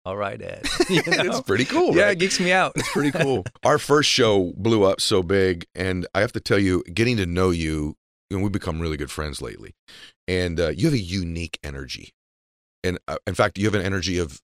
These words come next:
Speaker 2: like nobody that I know. And I didn't know where it came from. And then recently we were somewhere together and you told a story.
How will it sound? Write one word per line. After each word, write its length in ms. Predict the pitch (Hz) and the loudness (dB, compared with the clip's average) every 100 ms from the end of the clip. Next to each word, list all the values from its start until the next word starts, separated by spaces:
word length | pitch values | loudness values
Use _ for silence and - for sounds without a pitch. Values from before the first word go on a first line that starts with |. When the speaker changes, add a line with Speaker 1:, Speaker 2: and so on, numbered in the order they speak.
| _ | _
Speaker 2:
like 280 | 95 95 98 | -2 0 0
nobody 340 | 95 90 87 | -4 -2 -2
that 160 | 87 80 | -2 -4
I 80 | 69 | -6
know. 400 | 71 76 55 - _ _ _ _ _ 98 | -8 -10 -12 -16 _ _ _ _ _ -4
And 140 | 98 | 0
I 80 | 107 | 0
didn't 340 | 101 123 143 | 2 0 0
know 140 | 127 113 | 0 0
where 200 | 110 107 | 0 0
it 80 | |
came 220 | - 113 117 | -2 -4 -4
from. 240 | - 78 | -4 -4
And 100 | 82 | -2
then 120 | 85 | -2
recently 680 | 87 117 127 127 80 90 87 | -2 -2 -2 -2 -2 -4 -4
we 260 | 73 90 | -4 -2
were 220 | 95 90 87 | -2 -2 -2
somewhere 360 | - 104 104 | -2 -2 -2
together 360 | 98 82 101 85 | -2 0 0 -2
and 100 | 80 | -4
you 80 | 78 | -6
told 220 | - 85 | -4 -4
a 40 | |
story. 500 | 69 - 85 85 - | -4 -4 -4 -4 -6